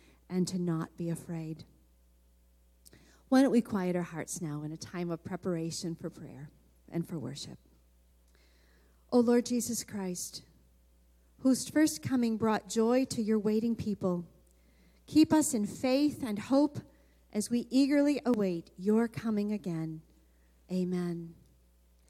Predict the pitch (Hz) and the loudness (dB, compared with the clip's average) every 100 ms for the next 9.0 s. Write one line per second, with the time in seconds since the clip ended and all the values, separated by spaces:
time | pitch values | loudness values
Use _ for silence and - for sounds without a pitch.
0 | _ _ _ _ 277 277 381 - 381 285 | _ _ _ _ 2 4 4 2 2 2
1 | 247 254 302 311 294 294 262 220 240 277 | 4 6 6 6 4 4 4 2 2 2
2 | 320 294 247 233 - - 285 320 359 359 | 4 4 2 2 -2 -2 0 2 0 -2
3 | - - - - _ 233 226 233 220 285 | -12 -20 -20 -20 _ -4 0 0 2 4
4 | 285 254 - - 320 349 370 370 - - | 6 6 2 2 8 8 8 4 -6 -20
5 | - 214 262 311 311 330 330 330 - 233 | -20 0 4 4 4 2 4 2 -2 -4
6 | 220 220 208 214 - - 240 269 277 262 | 0 0 0 -4 -10 -2 0 4 4 4
7 | 269 294 - - 415 359 196 208 220 226 | 4 2 2 6 8 10 6 2 0 2
8 | 226 233 233 220 208 214 - 180 165 156 | 4 6 4 4 2 0 -2 0 2 -2